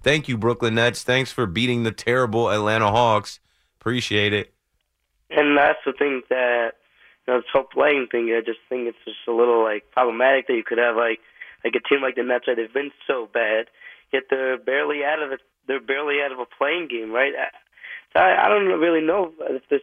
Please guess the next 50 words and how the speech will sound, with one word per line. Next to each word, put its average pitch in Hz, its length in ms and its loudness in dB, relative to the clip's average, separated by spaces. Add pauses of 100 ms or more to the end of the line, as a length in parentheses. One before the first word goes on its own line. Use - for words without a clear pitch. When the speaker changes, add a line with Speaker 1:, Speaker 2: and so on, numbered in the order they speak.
Speaker 2:
rule 151 180 -2
should 156 80 -2
really 143 220 2
stay 165 180 0
like, 127 300 -2
like, 123 140 -6 (220)
bad. 143 280 2
Like, 139 240 0
obviously, 170 340 2
I 139 60 0
want 135 200 0
the 123 60 -6
Nets 131 200 -2
to 135 60 0
make 123 100 -2
the 127 60 -4
playoffs 127 440 0
and 123 160 -4
it 123 100 -2
extends 135 520 -4
the 127 100 -4 (100)
playoffs. 127 380 0
There's 123 140 -2
an 131 60 -2
extra 127 320 0
round. 127 300 2 (400)
Think 190 160 2
about 151 300 0
it, 139 60 -6
like, 139 280 -4 (100)
teams 180 220 0
like 175 220 -2
the 131 60 -12
Nets, 135 280 2 (140)
teams 139 200 -2
like 139 260 2
the 117 120 0
Hawks, 139 500 0 (560)
teams 131 140 0
like, 127 160 4
let's 123 160 0
say, 131 120 0
the 120 60 2
Raptors, 127 360 0
the 120 60 -12
Bulls, 139 200 -2
these 147 140 -20
teams 220 180 -6
really 185 240 0
deserve 180 500 -2